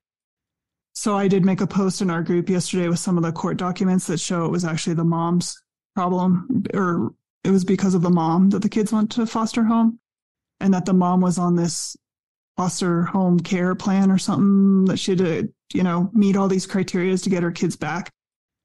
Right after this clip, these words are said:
Well, and the reason Doctor Gould couldn't get him, he tried, but the court still had her as a sole custo-, custodian?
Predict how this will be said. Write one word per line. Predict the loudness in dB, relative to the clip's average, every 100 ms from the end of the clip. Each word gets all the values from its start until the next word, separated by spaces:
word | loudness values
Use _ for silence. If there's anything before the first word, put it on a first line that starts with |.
| -2
Well, | 0
and | 4 4
the | 4
reason | 2 4 2
Doctor | 2 -2 -2
Gould | 0 -2 -2
couldn't | -2 0 0
get | -2
him, | 0
he | 2 2 2
tried, | -2 -4 -4 -4 -8 -6
but | -6
the | -6
court | -6 -4 -2 -4 -6
still | -4 -2 0
had | -2 -2
her | -2 -2 -2 -2
as | -2
a | -4
sole | -4 -2 -2 -4 -6
custo-, | -8 -6 -10 _ _ _
custodian? | -8 -6 -4 -2 -2 -4